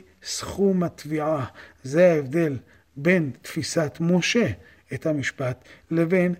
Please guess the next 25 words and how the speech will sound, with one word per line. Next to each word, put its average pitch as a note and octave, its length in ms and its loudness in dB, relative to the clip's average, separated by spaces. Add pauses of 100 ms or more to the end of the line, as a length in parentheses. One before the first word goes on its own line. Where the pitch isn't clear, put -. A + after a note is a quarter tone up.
(140)
תפיסת D3+ 540 -6 (160)
יתרו. C#3 420 -2 (420)
לא G#3+ 280 8
כמות G3+ 340 6
הממון F#3 460 4
קובעת, C#3 680 -2 (240)
אלא F#3 220 4
איכות G#3+ 680 2
הדין. D3 640 0 (480)
על F3+ 220 2
פי A3 160 2
דין G3+ 240 4
התורה, F#3 540 0
הדינים E3+ 420 2
מתחלקים G3+ 640 0
לפי - 240 -4
קושי G3 540 2
הדין. C#3+ 380 -2 (340)
דין F#3+ 240 6
פרוטה G3 520 0 (960)
כדין E3 340 4
מאה. D3 300 0 (380)
יש F3 220 0
לזה D#3+ 200 0
אפילו D#3 440 -2